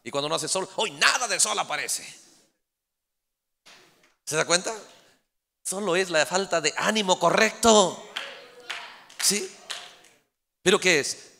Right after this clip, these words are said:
"Oh, hermanos, estas bendiciones, ve, estas maldiciones te alcanzarán". ¿Por qué? Falta de alegría en lo que uno hace.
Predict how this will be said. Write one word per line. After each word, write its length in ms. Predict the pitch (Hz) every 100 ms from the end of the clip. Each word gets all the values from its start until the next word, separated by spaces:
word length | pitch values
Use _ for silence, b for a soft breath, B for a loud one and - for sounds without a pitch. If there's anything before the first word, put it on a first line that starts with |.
| _
"Oh, 180 | - 151
hermanos, 680 | 131 113 131 127 104 - -
estas 260 | 135 139 160
bendiciones, 720 | 156 139 143 160 151 - 120
ve, 440 | 143 143 - - -
estas 200 | 123 156
maldiciones 300 | 151 139 151
te 80 | 151
alcanzarán". 540 | 143 131 135 143 113
¿Por 140 | 143
qué? 360 | 135 226 - - -
Falta 280 | 143 147
de 60 | 135
alegría 260 | 127 147 151
en 120 | 143
lo 120 | 143
que 100 | 139
uno 160 | 147 143
hace. 400 | 143 131 123 104